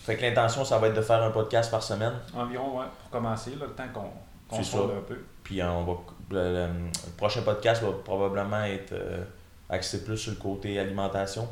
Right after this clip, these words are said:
Speaker 1: On va
Speaker 2: Ouais.
Speaker 1: parler un petit peu d'alimentation, d'entraînement.
Speaker 2: La
Speaker 1: Ah.
Speaker 2: pizza, les burgers.
Speaker 1: Ouais.
Speaker 2: Ouais. Comment manger une poutine. Euh,
Speaker 1: Exact.
Speaker 2: exact, ouais. <laughs> C'est pas vrai. Puis, euh, c'est ça. Mais si vous avez des questions, des commentaires, euh, écrivez-nous sur Instagram, euh, commentaires dans YouTube.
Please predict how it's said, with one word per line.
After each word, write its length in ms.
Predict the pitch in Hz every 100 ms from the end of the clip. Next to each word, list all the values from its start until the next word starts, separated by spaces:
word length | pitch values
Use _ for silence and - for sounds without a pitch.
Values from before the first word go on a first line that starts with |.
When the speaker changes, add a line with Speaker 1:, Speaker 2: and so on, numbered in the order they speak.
| -
Speaker 1:
On 40 |
va 40 | 98
Speaker 2:
Ouais. 40 | 92
Speaker 1:
parler 140 | 104
un 40 | 104
petit 120 | -
peu 100 | 110
d'alimentation, 680 | 101 101 98 98 98 113 117
d'entraînement. 560 | 98 92 95 98 110 117 - - - - - - - - - - -
Speaker 2:
La 80 | 104
Speaker 1:
Ah. 60 |
Speaker 2:
pizza, 280 | 120 117 127
les 120 | 123
burgers. 420 | 110 110 110 120 123 - 95
Speaker 1:
Ouais. 120 | 90 - 107
Speaker 2:
Ouais. 60 | 107 110 - -
Comment 240 | - 113 120
manger 280 | 117 110 117
une 80 |
poutine. 440 | 113 - - 120 110 101
Euh, 60 |
Speaker 1:
Exact. 340 | 92 95 92 101
Speaker 2:
exact, 340 | 101 113 -
ouais. 360 | 104 110 - 165
<laughs> 640 | 175 - 165 - - -
C'est 100 | -
pas 100 | 117
vrai. 100 | 113 120 170 180 165 -
Puis, 220 | 117 120
euh, 640 | 117 117 113 113 113 113 113
c'est 180 | 120 120
ça. 160 | 165
Mais 140 | 180 139
si 160 | -
vous 60 | 143
avez 140 | 156
des 120 | 160 165
questions, 260 | 147 185
des 100 | 170
commentaires, 600 | 160 143 135 147 156 131
euh, 100 | 123
écrivez-nous 380 | 113 127 127 139
sur 160 | - 127
Instagram, 560 | 117 120 117 135 135 123
euh, 240 | 113 107
commentaires 420 | 123 120 117 131
dans 140 | 120 117
YouTube. 460 | 113 110 135 139